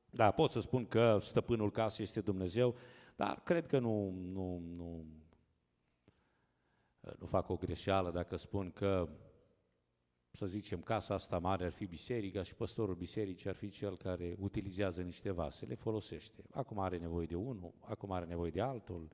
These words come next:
mută unul, face, pregătește. Sau pot să spun că familia este același lucru. Tatăl, știi, să-și folosească un copil acolo, pune lucrurile, pentru că ce ne interesează pe noi să știm noi, ca vase în casa lui Dumnezeu,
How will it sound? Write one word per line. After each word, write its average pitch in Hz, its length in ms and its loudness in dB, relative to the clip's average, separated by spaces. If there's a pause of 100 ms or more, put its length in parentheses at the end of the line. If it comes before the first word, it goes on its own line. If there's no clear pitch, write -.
(120)
mută 110 300 -2
unul, 107 300 -2 (240)
face, - 280 -8
pregătește. 107 720 -4 (360)
Sau 220 120 -6
pot 175 180 4
să - 80 2
spun 151 200 0
că 139 100 2
familia 180 480 4
este 90 240 -2
același 143 380 -2
lucru. 98 260 -4
Tatăl, 175 520 -2
știi, 170 220 -6
să-și 156 220 -6
folosească 151 520 -2
un 110 60 -6
copil 123 460 -2
acolo, 127 260 -2 (800)
pune 180 220 4
lucrurile, 120 800 4 (380)
pentru - 280 -2
că 147 300 2 (220)
ce - 200 6
ne 156 100 6
interesează 143 600 4
pe 139 140 2
noi 156 180 2
să 135 180 0
știm 151 280 -2
noi, 131 440 4 (240)
ca 110 180 4
vase 101 560 0
în 82 160 -8
casa 113 360 -4
lui 90 120 0
Dumnezeu, 87 600 0